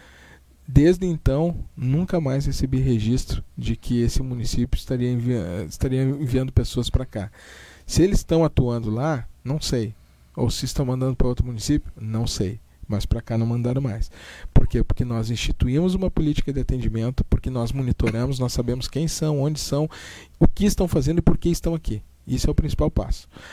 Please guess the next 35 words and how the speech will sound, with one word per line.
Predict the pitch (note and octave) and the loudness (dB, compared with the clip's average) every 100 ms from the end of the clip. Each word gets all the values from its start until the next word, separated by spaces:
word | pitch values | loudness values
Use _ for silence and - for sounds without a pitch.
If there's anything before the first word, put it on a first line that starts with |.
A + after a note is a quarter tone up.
| - | -6
Agora, | A#2+ C#3+ | 0 2
é | |
importante | C#3+ C#3 - E3 | 6 6 6 0
que | - | 0
as | - | 2
pessoas | D#3 D#3 B2+ | 2 0 0
saibam | C3 B2 | 0 0
também | C#3+ B2 D3 | 0 0 -2
que | C#3+ | -2
existe | A#2 C#3 C3 | -2 -2 -2
uma | C#3+ B2+ | -2 0
medida, | A#2 A2 C#3+ D3 | -2 0 -2 -2
uma, | A#2+ A#2 A2 - | -4 -4 -6 -8
é, | A2+ G#2+ G#2 | -8 -6 -6
A | B2+ C3+ | -4 -4
D | C#3 B2+ C#3 | -2 0 0
P | - C3+ | 2 -2
F | A#2+ C#3 - | 0 -2 -2
nove | B2+ C3 | -2 -2
sete | - B2 - | 2 2 2
meia, | A#2 C#3 B2 | 0 0 -2
inclusive | - A#2 A2 B2 | -4 -4 -2 -4
tu | - | 0
pode | B2 A#2 A2 - - - - | 0 0 -4 -8 -20 0 0
também | A#2 A#2+ | 2 0
pesquisar | - - A2+ A#2 | 0 0 -8 -8
sobre | - A2+ A#2 | -8 -6 -6
isso, | D3 C#3+ | -6 -8
Vini, | A2 G#2 G2+ - - - - | -8 -8 -10 -20 -20 -20 -16
é, | - A#2 A2+ A2 | -4 -2 0 -2
do | A#2 B2+ B2 B2 A#2+ | 0 0 2 2 2
doutor | B2 A#2+ B2 | 0 2 2
Alexandre | B2 A#2 - A#2+ | 2 0 0 2
de | A2 | 0
Moraes, | G#2 A2+ D3 C3+ - | 0 -2 0 0 -4